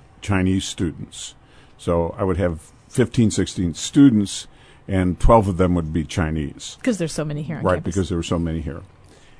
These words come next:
Speaker 1: And, um, I, I enjoyed it. Through those contacts, then I was invited to go to China. I've been to China twice.
Speaker 2: Oh.
Speaker 1: I went to China in two thousand twelve, and I went back in two thousand sixteen. I lectured at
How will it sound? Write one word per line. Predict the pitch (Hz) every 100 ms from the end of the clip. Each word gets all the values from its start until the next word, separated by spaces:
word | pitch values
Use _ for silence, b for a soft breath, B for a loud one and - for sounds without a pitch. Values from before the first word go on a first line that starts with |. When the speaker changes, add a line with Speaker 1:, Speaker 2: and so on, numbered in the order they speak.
| b
Speaker 1:
And, | 98 104 98 92 85 -
um, | 92 87 85 82 87 -
I, | - 101 95 -
I | 104 95 98
enjoyed | 104 92 98 98 82
it. | 85 - - B B B -
Through | - 131 131 127
those | 127 131 -
contacts, | 156 175 180 107 80 87 - - - - b b b
then | 95 101
I | 123
was | 175 113
invited | 95 92
to | 87
go | 90
to |
China. | 80 101 82 73 -
I've | 92
been | 90
to | 85
China | - 85 80
twice. | 80 - 87 - - -
Speaker 2:
Oh. | 233 330 b b b
Speaker 1:
I | -
went | 87 90
to |
China | 80 90 87
in |
two | 80 98
thousand | 87 87 87
twelve, | - 117 120 101
and |
I | 87
went | 90 85
back | 85 82
in | - 73 -
two | 110
thousand | 90 82 85
sixteen. | 80 82 - - 107 104 104 110 b b b b
I | 85
lectured | 85 87 95 85
at | 76